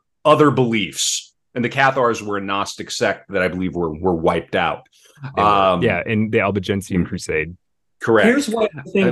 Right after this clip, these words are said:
Speaker 1: Uh,
Speaker 3: the judge works. Because it,
Speaker 1: <laughs>
Speaker 3: it invites the kind of speculation and, and unpacking of philosophy that we're doing right here.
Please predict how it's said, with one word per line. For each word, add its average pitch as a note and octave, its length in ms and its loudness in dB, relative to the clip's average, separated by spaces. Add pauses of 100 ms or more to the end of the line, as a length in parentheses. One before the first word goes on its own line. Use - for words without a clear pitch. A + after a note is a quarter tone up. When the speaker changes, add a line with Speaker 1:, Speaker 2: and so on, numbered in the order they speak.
Speaker 1:
Uh, D3+ 60 0
Speaker 3:
the D3 80 -4
judge C3+ 720 -4 (280)
works. A2+ 640 -2 (880)
Because D#3+ 680 4 (180)
it, E4 580 2 (340)
Speaker 1:
<laughs> - 340 -20
Speaker 3:
it E3 120 6
invites E3+ 640 4
the D#3 100 -4
kind D#3 340 2
of D#3 100 2
speculation D3+ 1300 -2 (220)
and, B2+ 340 -2
and C3 120 2
unpacking C#3+ 720 0
of B2 200 -4
philosophy C3 840 0 (760)
that C3+ 180 2
we're D#3 220 8
doing D#3 240 8
right C#3 240 2
here. C3 420 -2